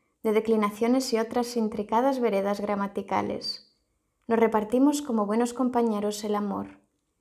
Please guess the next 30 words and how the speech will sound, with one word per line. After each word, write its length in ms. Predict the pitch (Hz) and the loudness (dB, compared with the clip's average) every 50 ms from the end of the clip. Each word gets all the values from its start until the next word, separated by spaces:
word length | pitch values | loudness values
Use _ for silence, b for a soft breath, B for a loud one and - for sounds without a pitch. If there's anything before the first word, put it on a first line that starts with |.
| _ _ _ _ | _ _ _ _
El 140 | 226 214 | -2 0
tiempo 300 | 220 233 226 233 233 233 | 2 4 4 4 4 2
hizo 160 | 233 226 226 214 | 2 2 0 -6
su 200 | - - 214 - | -6 -6 -6 -2
parte, 560 | 214 208 214 214 - - 180 190 - _ _ _ | -2 -2 -2 -4 -8 -14 -16 -16 -16 _ _ _
transcurrió, 840 | _ - 208 202 202 - - - - - 202 - - - 202 - - _ _ _ _ _ _ _ | _ -6 -6 -4 -4 -6 -8 -8 -8 -6 -4 -4 -4 -6 -6 -10 -16 _ _ _ _ _ _ _
y 80 | 285 285 | 4 4
nosotros 580 | 311 302 294 269 233 240 247 240 240 240 - | 4 6 4 0 0 0 0 -2 -2 -2 -2
la 140 | 233 226 233 | -2 0 0
nuestra, 600 | 233 220 190 190 - - - - 196 190 196 - _ _ _ _ | 0 -2 -4 -6 -10 -14 -14 -14 -14 -14 -14 -18 _ _ _ _
procreamos. 1000 | - 202 190 - 190 190 185 190 190 185 190 202 202 - - - - _ _ _ _ _ _ _ _ _ _ _ _ _ _ _ | -10 -10 -8 -6 -6 -4 -4 -4 -4 -6 -8 -10 -12 -12 -14 -14 -16 _ _ _ _ _ _ _ _ _ _ _ _ _ _ _
Este 320 | - 302 302 - - 370 | 0 0 0 4 4 6
hombre 220 | 311 294 285 294 302 | 6 6 6 6 4
me 100 | 262 226 | 2 2
hace 220 | 233 240 - 269 | 2 0 0 0
madrugar 480 | 247 240 220 214 196 196 202 208 208 - | 0 2 0 0 0 0 0 -2 -2 -4
para 180 | 220 214 214 | -4 -4 -4
cumplir 380 | 214 - 226 220 - 240 262 294 | -4 -6 -8 0 0 2 2 2
a 80 | 285 285 | 0 0
diario 340 | 285 269 226 208 202 214 | 2 0 0 2 2 0
el 100 | 220 220 | -2 -2
sueño 380 | 220 - - 233 233 247 269 269 | -4 -6 -4 0 2 2 2 2
de 80 | 262 247 | 2 2
un 80 | 254 | 2
lejano 360 | 254 262 262 - 240 226 226 | 0 -2 -2 -2 -4 -2 0
adolescente 600 | 220 226 226 233 226 233 - - 208 208 214 233 226 | 0 2 0 0 0 -2 -4 -4 -4 -2 -2 -4 -4
que 120 | 233 247 | -4 -2
quería 280 | 247 247 233 196 202 202 | 0 0 0 0 0 -2
ser 220 | 202 - 214 202 | -2 -4 -4 -4
escritor. 640 | 202 196 - - - 202 202 - 190 180 180 - - | -4 -6 -6 -6 -6 -6 -4 -4 -6 -6 -6 -8 -16